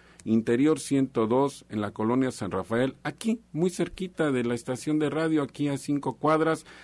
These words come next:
Eh, ustedes pueden llegar a través del Metro San Cosme, a través del Metrobús Reforma, y pueden venir a tomar esta, esta plática. Es completamente gratuita, no se les va a, a, este, a cobrar absolutamente ni un solo centavo.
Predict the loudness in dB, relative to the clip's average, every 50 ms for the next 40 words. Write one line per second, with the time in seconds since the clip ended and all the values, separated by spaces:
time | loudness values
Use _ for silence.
0 | -20 -20 _ 0 2 4 4 4 4 4 4 4 4 2 2 2 2 2 2 0
1 | 0 0 2 2 4 4 2 2 2 0 2 2 2 2 2 2 2 2 0 0
2 | -2 -4 -6 -6 -6 -2 0 0 2 4 2 2 0 0 -2 0 0 2 2 0
3 | 0 -2 -2 -6 -6 -4 -2 -4 -4 -2 0 0 0 2 2 0 0 0 -2 -4
4 | -8 -6 -2 0 2 2 2 0 0 -2 -2 0 0 -2 -2 -2 -4 -4 -2 -2
5 | -2 -4 -4 -4 -4 -4 -2 2 2 4 4 4 4 2 0 -2 -8 -20 -20 -20
6 | -20 -18 -4 2 4 6 6 6 6 6 8 6 6 4 2 2 2 4 4 4
7 | 4 2 2 2 4 4 4 4 2 0 0 0 0 0 0 0 -4 -4 -4 -2
8 | -2 -2 -2 -2 -4 -6 -2 -2 -4 -4 -2 -2 -2 -2 -2 -4 -8 -2 0 0
9 | 0 0 -4 _ -2 -2 -2 0 -2 -4 -4 -2 -2 0 0 0 0 -2 -2 0
10 | 2 0 0 0 2 0 0 0 4 4 4 4 4 0 -8 -8 -2 -2 -2 -2
11 | -2 -4 -2 -2 -4 -4 -4 -4 -4 -4 -4 -6 -6 -8 -6 -6 -6 -6 -6 -8
12 | -8 -6 -6 -4 -4 -4 -4 -4 -6 -8 -8 -8 -6 -6 -6 -6 -4 -4 -2 0
13 | 0 0 -2 -2 -2 -4 -4 -4 -4 -4 -4 -2 -4 -2 -2 0 2 2 2 2
14 | 0 -2 -2 -2 -2 -2 -4 -4 -8 -4 0 2 4 4 4 2